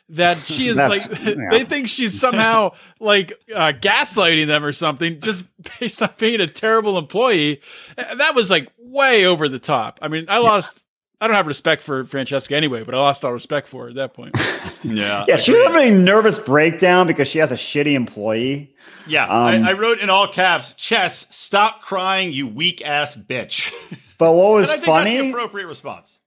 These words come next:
Speaker 2: What was funny about that interaction is, uh, Elizabeth is like, "This is a hostile work environment." <laughs> It's like,
Speaker 3: <laughs>
Speaker 2: that's one way to spin it. Um, you getting reprimanded by continuing to fuck up
Speaker 3: <laughs>
Speaker 2: makes it a hostile work environment.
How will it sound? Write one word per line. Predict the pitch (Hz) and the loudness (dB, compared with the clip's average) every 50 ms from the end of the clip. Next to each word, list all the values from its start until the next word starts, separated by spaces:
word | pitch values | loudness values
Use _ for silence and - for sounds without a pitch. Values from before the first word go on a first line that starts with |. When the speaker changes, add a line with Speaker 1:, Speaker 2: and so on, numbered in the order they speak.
| _ _ | _ _
Speaker 2:
What | - 180 190 196 | -2 0 2 4
was | 196 180 - | 2 2 0
funny | - - 208 220 247 240 | 0 2 2 4 4 4
about | 226 208 190 | 4 4 4
that | 180 175 170 185 | 6 4 4 2
interaction | 180 175 175 165 156 151 151 160 170 165 - - 175 156 | 2 2 2 4 4 4 6 4 4 2 0 -2 -2 -2
is, | 147 139 123 123 | -2 -2 -2 -2
uh, | 143 135 131 127 123 123 - - | 0 0 2 2 0 -2 -4 -6
Elizabeth | 147 147 139 156 160 - 170 180 180 139 | -8 -6 -4 -4 -4 -4 -2 -4 -4 -4
is | 131 127 | -4 -2
like, | 139 131 123 123 147 | 0 0 0 0 -2
"This | 175 190 | -4 -6
is | 220 175 139 | -6 -4 -4
a | 127 | -4
hostile | - - 120 123 123 - - 127 107 | -4 -2 -4 -4 -4 -6 -8 -6 -4
work | 117 139 165 160 | -4 -4 -4 -4
environment." | 143 120 104 98 90 87 85 90 110 - - | -6 -6 -4 -4 -6 -6 -6 -8 -10 -10 -10
<laughs> | - - - - - | -12 -16 -18 -18 -12
It's | - - - - - | -10 -8 -6 -2 -2
like, | 240 - - 233 - - | 0 2 2 2 2 2
Speaker 3:
<laughs> | 214 247 - - - 277 - - - 254 202 - - 220 226 190 - - | 0 -2 -2 -2 -2 -2 -2 2 2 2 2 2 2 2 2 2 2 4
Speaker 2:
that's | 208 247 294 - - | 4 4 4 2 2
one | 247 269 311 349 359 | 2 2 4 4 4
way | 302 247 208 | 4 4 4
to | 190 | 2
spin | 185 - - - 196 170 185 | 0 -2 -2 0 0 2 2
it. | 226 226 - - - - 190 233 214 180 - - | 0 -2 -4 -10 -16 -14 -16 -16 -16 -20 -10 -2
Um, | - 196 202 202 208 196 | 2 4 4 4 4 2
you | 190 226 | 0 -2
getting | 220 247 254 247 226 190 | 0 2 2 2 2 2
reprimanded | 175 226 254 247 - 254 202 180 175 180 185 185 | 2 2 2 2 0 0 0 2 2 2 2 2
by | 175 170 160 | 2 0 0
continuing | 160 185 156 - - 214 233 262 247 226 220 208 196 170 | 0 -4 -8 -4 -2 -2 0 0 0 -2 -2 -2 -2 -2
to | 185 156 131 | -2 -2 -2
fuck | - - - - 208 202 202 - | -4 -8 -2 2 2 2 2 2
up | 233 269 254 196 190 - - - 214 - - 214 196 190 | 2 4 4 4 4 2 -2 -4 -6 -6 -4 -6 -4 0
Speaker 3:
<laughs> | |
Speaker 2:
makes | 202 233 240 240 - 233 | 2 2 2 2 2 2
it | 220 | 2
a | 202 180 | 2 4
hostile | 196 196 202 196 - 208 202 190 | 4 2 2 0 0 -2 0 0
work | 208 220 - | 0 0 -2
environment. | 202 165 139 135 123 117 110 110 113 - | -4 -4 -4 -2 -2 -4 -4 -8 -12 -16